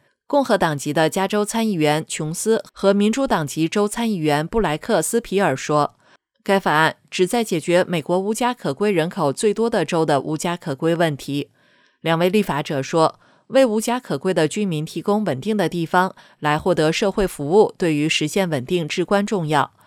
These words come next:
美国住房和城市发展部的数据显示，全美百分之二十八的无家可归人口，大约十八万一千人在加州，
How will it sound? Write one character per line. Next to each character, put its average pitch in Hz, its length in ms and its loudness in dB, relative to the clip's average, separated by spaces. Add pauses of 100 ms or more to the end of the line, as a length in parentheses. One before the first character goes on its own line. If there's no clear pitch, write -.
(440)
美 196 80 0
国 240 140 4
住 269 160 -2
房 175 220 -2
和 175 160 0
城 165 180 -4
市 196 160 -2
发 226 160 -2
展 143 180 -4
部 202 160 2
的 151 160 2
数 175 160 -4
据 170 160 -4
显 139 260 -4
示， 147 300 0 (460)
全 - 180 0
美 196 200 2
百 175 160 0
分 180 180 -4
之 233 80 -4
二 226 160 2
十 214 100 -4
八 220 200 0
的 175 160 0
无 147 120 -4
家 196 220 -4
可 160 180 -6
归 196 200 0
人 151 200 -2
口， 165 300 -2 (320)
大 190 160 2
约 185 180 2
十 190 200 -2
八 214 180 2
万 214 240 0
一 208 100 -2
千 233 220 -2
人 143 180 -2
在 147 220 0
加 151 220 -4
州， 160 320 0